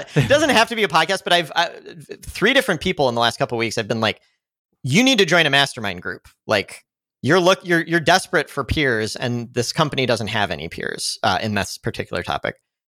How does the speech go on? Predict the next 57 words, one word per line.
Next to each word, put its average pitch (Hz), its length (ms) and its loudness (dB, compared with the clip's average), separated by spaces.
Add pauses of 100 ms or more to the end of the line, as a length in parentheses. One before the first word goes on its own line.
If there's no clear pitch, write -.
(300)
That's 170 160 2
one 175 160 2
thing. 160 380 2
And 170 120 0
then 165 160 2 (480)
the 165 100 4
other 269 140 4
for 170 140 -4
me 156 160 2
is 185 140 2
just, - 180 -6
like, 110 160 0 (240)
follow 165 320 4
a 156 60 2
bunch 127 240 -4
of 135 60 -10
people 139 240 -4
on 117 140 -2
Twitter, 143 480 0 (520)
and 139 320 0 (720)
they 190 320 4
may 208 360 4
share 190 380 2
what 170 240 2
you 151 100 -6
need, 147 280 -2
but 147 140 2
more 175 120 4
importantly, 165 400 -2
they'll 135 140 0
share 127 260 0
links 120 260 -4
to 101 100 -6
research. 117 340 -4
Like, 123 220 -2 (320)
you'll 139 80 4
be 151 80 6
like, 131 160 4
"Oh, 254 160 2
there's 165 200 0
apparently 147 340 -4
a 180 60 4
blog 208 260 4
about 131 220 2
this 113 160 -6
that 113 120 -4
I'd 107 100 -4
never 104 200 -2
heard 104 180 -2
of, 92 160 0
or, 123 60 -2
"There's 143 180 0
a 170 60 -2
podcast," 151 680 0
or 117 160 -6
whatever." 104 560 -2
But 120 180 -2